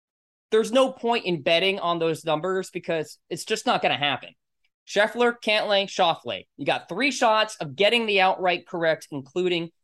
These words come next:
starting strokes. So that is the intriguing part of this week from a handicapping perspective.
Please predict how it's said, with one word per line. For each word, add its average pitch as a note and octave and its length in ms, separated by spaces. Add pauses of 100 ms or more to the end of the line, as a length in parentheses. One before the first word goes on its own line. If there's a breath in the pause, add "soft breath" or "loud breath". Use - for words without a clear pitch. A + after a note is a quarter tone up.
starting C#3+ 600 (220)
strokes. - 760 (500)
So G3 280 (100)
that A#3+ 220
is D#4 200
the B3 380 (400)
intriguing G3 680
part F3+ 260
of C#3+ 120
this C#3+ 260
week D3+ 220
from C#3 140
a C3 100
handicapping D3+ 840
perspective. - 600